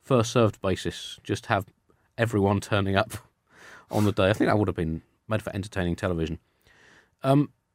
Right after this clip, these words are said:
there are complaints that Londoners have forked out for the games through increased council taxes over recent years, but have not benefited at all from them,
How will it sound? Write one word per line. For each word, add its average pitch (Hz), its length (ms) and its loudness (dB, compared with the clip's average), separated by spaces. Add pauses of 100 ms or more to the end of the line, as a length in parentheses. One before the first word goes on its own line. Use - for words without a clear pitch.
there 214 160 4
are 233 60 2
complaints 233 440 4
that 131 100 4
Londoners 135 380 6
have 110 100 2
forked - 300 2
out 120 160 2
for - 60 -8
the 95 60 -2
games 92 320 0
through 98 200 -2
increased 98 360 0
council 92 340 -2
taxes 90 400 -6
over 85 220 -2
recent 85 300 -2
years, 85 360 -4 (480)
but 156 80 0
have 160 80 8
not 139 220 6
benefited 143 460 4
at 123 120 2
all 147 140 6
from 151 260 6
them, 85 220 2